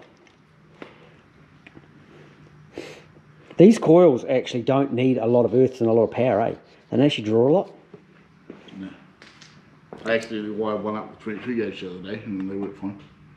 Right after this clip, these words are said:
Speaker 1: Well, yeah. I, twenty-two is actually, if you do the specs on it, they're actually fine individually.
Speaker 2: Like, I had a big power feed, but then,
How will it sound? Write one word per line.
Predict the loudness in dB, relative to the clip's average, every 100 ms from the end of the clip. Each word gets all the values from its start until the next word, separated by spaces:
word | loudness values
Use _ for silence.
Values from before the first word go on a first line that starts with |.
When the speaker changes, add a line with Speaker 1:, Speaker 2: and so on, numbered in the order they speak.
| -20 -20 -20 -20 -20 -20 -20 -6
Speaker 1:
Well, | -4 -2
yeah. | -2 -2 0
I, | 2 2 -2 -2
twenty-two | 2 4 6
is |
actually, | 4 2 0 0 -4
if | 0
you | 4
do | 4
the | 4
specs | 0 0
on | 0
it, | 0
they're | 2
actually | 2 0
fine | -2 2 2 -2 -10 _ _ _
individually. | 2 4 2 0 -2 -16 _ _ _ -20 -20 -20 -20 -20 -20 -20 -20 -20 -18 -18 -20 -16 -4
Speaker 2:
Like, | 0
I | 2
had | 0
a | -2
big | -8 -6
power | -2 -2 -2
feed, | -8 -10
but | -12
then, | -12 -10 -10 -10 -12